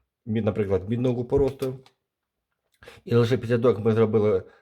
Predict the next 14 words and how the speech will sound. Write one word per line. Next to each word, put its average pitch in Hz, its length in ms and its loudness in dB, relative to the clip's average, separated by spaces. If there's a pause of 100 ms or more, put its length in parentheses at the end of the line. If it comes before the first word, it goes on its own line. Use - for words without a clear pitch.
(120)
розчин, 113 420 0
наприклад, 95 400 -4
в - 20 -14
п'яти 113 280 -2
літрах 95 320 -4
води, 127 360 0 (640)
і 113 40 -6
нам 117 160 2
потрібно 113 340 0
добавити 101 480 2
до 92 160 -8
десяти 92 440 -8
літрів 82 340 -8
води, 80 340 -4